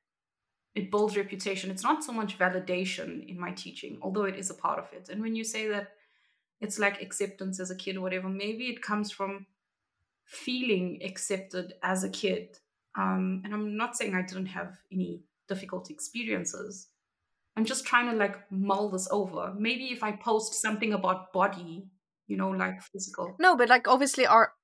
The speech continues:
Speaker 2: yeah, our, our experiences, I guess, in life and where we come from and, like, the wounds of childhood or whatever, or of life that we're trying to heal are very different. So,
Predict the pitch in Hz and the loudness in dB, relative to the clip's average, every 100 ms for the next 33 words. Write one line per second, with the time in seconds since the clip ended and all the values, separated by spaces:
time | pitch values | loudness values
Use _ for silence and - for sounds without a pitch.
0 | _ _ _ 226 220 - - 254 277 262 | _ _ _ 0 10 10 12 12 12 6
1 | - 247 254 262 226 214 202 196 202 196 | 4 6 8 8 4 2 2 4 4 4
2 | 202 196 196 190 196 180 180 185 190 - | 2 8 8 8 4 4 4 4 2 2
3 | 190 185 190 170 170 - - - - 180 | 0 2 2 2 0 -6 -14 -16 2 2
4 | 175 175 180 175 175 175 196 190 180 170 | 2 4 4 4 0 4 6 6 4 0
5 | 175 - 185 175 170 170 156 156 160 156 | -2 2 6 6 6 2 2 0 0 0
6 | 165 156 95 165 165 175 170 165 - - | 2 2 4 4 4 4 4 4 2 0
7 | 175 170 180 165 170 170 - 185 143 151 | 0 2 4 2 0 -6 -2 0 0 -2
8 | - - 185 202 208 196 226 - 87 - | -8 -2 8 10 10 8 4 4 -4 -6
9 | - - - - - - 202 190 | -10 -12 -12 -16 -4 6 8 6